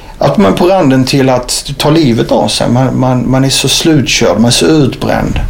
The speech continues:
Och jag brukar fråga, "Hur länge har du haft det så då?" Och då, då ger de mig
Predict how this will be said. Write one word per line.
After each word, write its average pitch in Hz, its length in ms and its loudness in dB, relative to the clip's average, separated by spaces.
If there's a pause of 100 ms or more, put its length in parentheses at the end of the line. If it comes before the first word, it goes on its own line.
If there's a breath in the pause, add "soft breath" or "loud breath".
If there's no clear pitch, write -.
(1120 loud breath)
Och 123 600 0 (260)
jag 143 120 2
brukar 147 220 2
fråga, 156 280 0
"Hur 151 120 4
länge 165 220 2
har 156 80 0
du 151 60 0
haft 151 260 0
det - 60 0
så 302 240 0
då?" - 200 -6 (1400 loud breath)
Och 139 120 -6
då, 165 300 -2
då 170 120 2
ger 175 280 2
de 160 160 2
mig 139 380 0